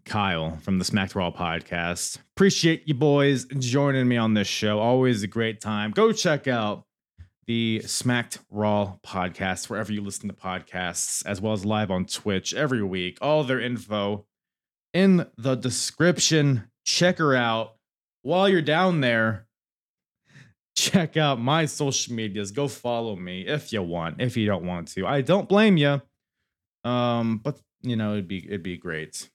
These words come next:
and it would make me a happy, happy boy. Um, yeah, I, th-, <laughs> I think we've done it today, everybody. Uh, fun show, fun show. Love me some WrestleMania nineteen.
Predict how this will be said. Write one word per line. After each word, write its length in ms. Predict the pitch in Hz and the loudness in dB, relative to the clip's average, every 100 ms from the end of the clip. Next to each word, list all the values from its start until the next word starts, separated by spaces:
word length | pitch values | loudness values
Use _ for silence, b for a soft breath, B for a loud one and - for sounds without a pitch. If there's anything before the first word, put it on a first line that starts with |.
| _ | _
and 160 | 87 | -10
it 60 | 87 | -6
would 120 | 85 | -4
make 240 | 80 80 - | -4 -6 -6
me 180 | 82 80 | -6 -4
a 60 | |
happy, 400 | 80 113 110 123 | -4 -6 -6 -6
happy 400 | 110 120 - 135 | -4 -6 -6 -6
boy. 480 | 131 113 87 73 78 b b b b b b _ _ | -2 -2 -2 -4 -10 b b b b b b _ _
Um, 1900 | 107 104 95 95 95 95 90 90 90 90 87 87 85 82 82 82 85 85 87 | -2 0 0 0 0 0 -2 -2 -4 -4 -4 -6 -6 -6 -6 -8 -8 -8 -8
yeah, 360 | 90 120 120 71 _ _ _ _ _ _ - | -6 -6 -6 -10 _ _ _ _ _ _ -10
I, 60 | 104 | -10
th-, 120 | - _ _ _ | -10 _ _ _
<laughs> 360 | _ _ _ - | _ _ _ -2
I 100 | 147 | -2
think 320 | 101 120 135 | 0 -2 -2
we've 240 | - 151 117 | 0 -2 -2
done 200 | 135 156 | -2 0
it 160 | 151 - _ _ _ _ _ - | -2 -8 _ _ _ _ _ -6
today, 260 | 92 90 | -4 -2
everybody. 500 | 87 80 80 82 87 - _ _ - | -4 -6 -6 -6 -6 -12 _ _ -8
Uh, 520 | 87 85 85 80 82 - _ _ - | -6 -4 -4 -6 -8 -14 _ _ 2
fun 180 | 185 180 | 4 4
show, 360 | - 104 69 - _ - | 2 -4 -6 -14 _ -6
fun 180 | 123 90 | -4 -4
show. 220 | - 80 | -6 -4
Love 200 | 98 117 | -2 0
me 100 | 110 | -2
some 180 | - 95 | -2 -6
WrestleMania 460 | 87 - 82 80 | -6 -8 -10 -10
nineteen. 560 | 80 80 67 80 80 | -10 -12 -14 -14 -14